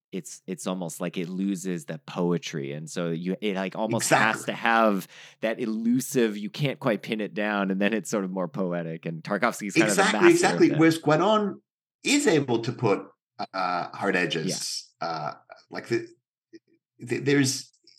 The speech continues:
Speaker 2: it, it, every, it's not just the cinematography. Like, everything about the film is crystal clear.
Speaker 1: Yeah.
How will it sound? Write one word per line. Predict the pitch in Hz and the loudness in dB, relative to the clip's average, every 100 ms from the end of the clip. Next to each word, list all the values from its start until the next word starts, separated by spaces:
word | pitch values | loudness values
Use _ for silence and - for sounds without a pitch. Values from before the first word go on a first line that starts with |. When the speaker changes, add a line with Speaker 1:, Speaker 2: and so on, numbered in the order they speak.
| - | -12
Speaker 2:
it, | 139 - | -10 -8
it, | 123 - | -12 -2
every, | - 208 214 - - - | 0 2 0 -2 -12 -2
it's | 139 - | -2 2
not | 170 240 | 2 4
just | 196 185 | 2 2
the | 165 | 0
cinematography. | 151 139 123 123 165 135 - 65 | 2 2 2 4 4 4 0 -8
Like, | 71 - - | -10 -12 -2
everything | 131 165 165 156 | 0 4 4 4
about | 139 123 | 2 0
the | 127 | -2
film | 120 117 | -4 -4
is | 95 - | -4 -6
crystal | 110 - 107 | -8 -4 -6
clear. | - 131 - - | 0 0 0 -4
Speaker 1:
Yeah. | 78 | -12